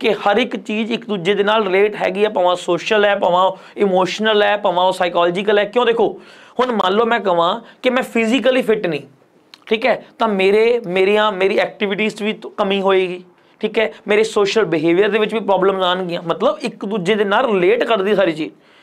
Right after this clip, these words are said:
ਠੀਕ ਹੈ। ਇੱਕ ਦੇ ਵਿੱਚ ਪ੍ਰੋਬਲਮ, ਸਾਰਿਆਂ ਦੇ ਵਿੱਚ ਕਿਤੇ ਨਾ ਕਿਤੇ ਮੈਨੂੰ ਪ੍ਰੋਬਲਮਸ ਦਾ ਜਿਹੜਾ ਹੈਗਾ ਹੈ, ਸਾਹਮਣਾ ਕਰਨਾ ਪੈ ਸਕਦਾ ਹੈ। ਇਸ ਕਰਕੇ ਵਰਡ ਯੂਜ਼ ਕਰਦੇ ਹਾਂ ਇੰਟਰਰਿਲੇਟਿਡ, ਮਤਲਬ ਚੀਜ਼ਾਂ ਇੱਕ ਦੂਜੇ ਦੇ ਨਾਲ ਰਿਲੇਟ ਕਰਦੀਆਂ, ਹਰ ਇੱਕ ਚੀਜ਼ ਦੂਜੇ ਨਾਲ ਰਿਲੇਟ ਕਰਦੀ ਹੈ।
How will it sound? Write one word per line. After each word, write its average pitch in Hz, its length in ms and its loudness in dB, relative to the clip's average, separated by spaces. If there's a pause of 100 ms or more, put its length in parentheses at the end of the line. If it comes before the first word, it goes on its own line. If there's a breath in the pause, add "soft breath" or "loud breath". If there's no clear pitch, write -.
(140 soft breath)
ਠੀਕ 240 160 -2
ਹੈ। 262 180 -4
ਇੱਕ 202 220 -2
ਦੇ 269 120 2
ਵਿੱਚ 262 160 0
ਪ੍ਰੋਬਲਮ, 240 400 0 (220 loud breath)
ਸਾਰਿਆਂ 196 540 0
ਦੇ 269 80 2
ਵਿੱਚ 262 180 -2
ਕਿਤੇ 226 220 0
ਨਾ 240 120 2
ਕਿਤੇ 233 180 -2
ਮੈਨੂੰ 233 240 0
ਪ੍ਰੋਬਲਮਸ 196 500 0
ਦਾ - 100 2
ਜਿਹੜਾ 220 160 2
ਹੈਗਾ 175 220 2
ਹੈ, 247 160 0 (160 loud breath)
ਸਾਹਮਣਾ 208 440 -2
ਕਰਨਾ 196 380 0
ਪੈ 185 220 0
ਸਕਦਾ 190 340 0
ਹੈ। 233 180 -2 (180 loud breath)
ਇਸ 403 200 0
ਕਰਕੇ 240 240 2
ਵਰਡ 196 240 2
ਯੂਜ਼ 185 100 -2
ਕਰਦੇ 180 280 0
ਹਾਂ 226 140 0 (160)
ਇੰਟਰਰਿਲੇਟਿਡ, 202 960 0
ਮਤਲਬ 190 460 0
ਚੀਜ਼ਾਂ 196 420 -2
ਇੱਕ 185 160 -2
ਦੂਜੇ 175 260 2
ਦੇ 185 100 2
ਨਾਲ 196 320 2 (280 loud breath)
ਰਿਲੇਟ 190 540 2
ਕਰਦੀਆਂ, 170 440 -2
ਹਰ 185 200 0
ਇੱਕ 233 180 -4
ਚੀਜ਼ 208 320 -6
ਦੂਜੇ 175 280 -2
ਨਾਲ 226 220 0 (300 loud breath)
ਰਿਲੇਟ 233 260 0
ਕਰਦੀ 156 340 -2
ਹੈ। - 100 -12